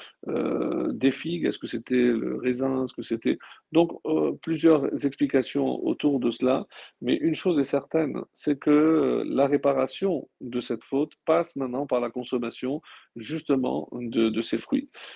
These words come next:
Le, le Zohar, dans la Kabbalah, on nous explique qu'il y a plusieurs sortes de fruits, quatre exactement. Donc, euh, il y a des fruits qui n'ont ni écorce,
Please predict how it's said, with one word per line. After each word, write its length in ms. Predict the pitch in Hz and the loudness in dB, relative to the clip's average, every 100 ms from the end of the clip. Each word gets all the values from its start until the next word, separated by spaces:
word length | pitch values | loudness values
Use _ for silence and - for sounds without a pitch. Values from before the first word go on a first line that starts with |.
| - - | -10 0
Le, 1080 | 120 135 131 127 131 127 127 123 120 120 | 6 6 6 4 4 2 2 0 -2 -2
le 200 | - 127 | 0 0
Zohar, 440 | 131 156 147 113 110 | 2 2 2 0 -8
dans 160 | 107 | -10
la 80 | 107 | -10
Kabbalah, 460 | - 117 131 165 160 | -4 -4 -2 -4 -4
on 60 | |
nous 220 | 120 117 123 | -6 -6 -6
explique 420 | - - 170 180 175 _ _ _ _ _ _ _ _ _ - | -8 -14 -4 -4 -4 _ _ _ _ _ _ _ _ _ -10
qu'il 200 | - 131 | 0 4
y 80 | 151 | 4
a 60 | |
plusieurs 340 | 147 143 135 131 | 4 0 0 -2
sortes 300 | - 131 - | -4 -4 -4
de 160 | 120 | -4
fruits, 340 | 131 - 180 190 - - _ - | -6 -4 -4 -4 -12 -20 _ 2
quatre 320 | 170 143 - | 4 2 -4
exactement. 760 | 123 113 127 - 123 127 170 - _ - | -8 -6 -8 -4 -4 -4 -6 -10 _ -14
Donc, 380 | 120 139 143 | -4 -2 0
euh, 120 | 139 - | 0 0
il 160 | 127 127 | -4 0
y 80 | |
a 60 | 147 | 0
des 120 | 127 | 0
fruits 340 | 113 147 165 175 | -4 -4 -4 -2
qui 160 | 139 | -2
n'ont 160 | 123 135 | -2 -2
ni 140 | 151 | -2
écorce, 580 | - 139 - 139 - - | -4 -4 0 -2 -2 -8